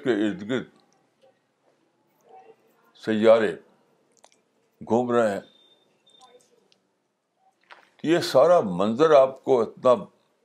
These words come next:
مائنڈ باگلنگ دکھائی دے گا کہ آپ سجدے میں گر پڑیں گے۔ یا اللہ، تو اتنا بڑا ہے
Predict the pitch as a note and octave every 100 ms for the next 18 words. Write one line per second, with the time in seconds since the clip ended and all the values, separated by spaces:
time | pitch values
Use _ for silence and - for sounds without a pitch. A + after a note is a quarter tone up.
0 | - E2+ G2 B2+ A2+ D#2+ E2 F2+ C#3 A#2+
1 | G#2 F#2+ F2 E2+ D#2 - _ _ _ _
2 | _ _ _ _ - A2 G#2+ - - D3+
3 | D3 F3 D3 D#3 D#3 D3 G#2 F#2+ - _
4 | _ _ - - - _ _ _ _ _
5 | _ _ _ _ - C#3 E3 C#3+ D#3+ E3+
6 | E3+ D#3 C3 E3 E3 E3+ F3